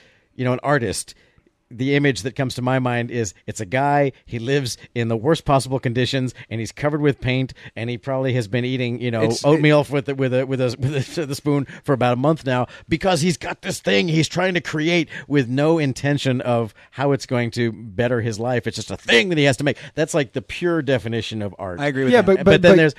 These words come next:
Speaker 1: but then, but then there's the commercial art.
Speaker 2: The,
Speaker 1: Again,
Speaker 2: the
Speaker 1: I'm
Speaker 2: gray
Speaker 1: sa-,
Speaker 2: area.
Speaker 1: I'm saying that there's, you know, that it seems weird without having read his argument for him to say that video games aren't art.
Speaker 3: Categorically.
Speaker 1: Whereas wouldn't, wouldn't Roger Ebert say that movies are art? Or would he also acknowledge that they are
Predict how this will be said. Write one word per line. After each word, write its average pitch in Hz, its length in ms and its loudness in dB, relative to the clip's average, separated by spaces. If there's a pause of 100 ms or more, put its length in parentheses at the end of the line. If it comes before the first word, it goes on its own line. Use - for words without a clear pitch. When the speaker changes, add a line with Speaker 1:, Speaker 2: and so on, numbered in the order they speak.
Speaker 1:
but - 180 -4
then, 143 200 2
but 135 160 0
then 123 140 -2
there's 131 160 -4
the 156 80 -2
commercial 185 320 0
art. 107 80 0
Speaker 2:
The, 135 80 2
Speaker 1:
Again, 147 100 2
Speaker 2:
the 147 60 2
Speaker 1:
I'm 139 60 0
Speaker 2:
gray 165 80 2
Speaker 1:
sa-, 165 80 4
Speaker 2:
area. 98 360 -2
Speaker 1:
I'm 135 160 -2
saying 139 300 4
that 127 100 -4
there's, 123 320 0 (540)
you 143 100 -6
know, 113 240 0 (540)
that 127 200 0
it 127 120 -2
seems 139 380 -4
weird 135 480 4
without 123 320 -2
having 131 320 0
read 120 160 0
his 117 160 -2
argument 127 460 -2 (220)
for 117 100 -6
him 139 140 0
to 131 40 -2
say 127 220 -2
that 120 120 -2
video 135 280 0
games 117 260 -4
aren't 110 180 -4
art. 110 380 -4 (400)
Speaker 3:
Categorically. 135 420 -6
Speaker 1:
Whereas 147 320 4 (300)
wouldn't, 147 300 0
wouldn't 131 420 -2
Roger 113 320 0
Ebert 113 260 -6
say 131 140 -4
that 120 140 -4
movies 143 320 0
are 170 80 0
art? 180 240 -2
Or 135 180 0
would 131 140 2
he 135 100 2
also 143 300 2
acknowledge 113 460 -2
that 120 180 -4
they 131 120 -2
are 127 220 -2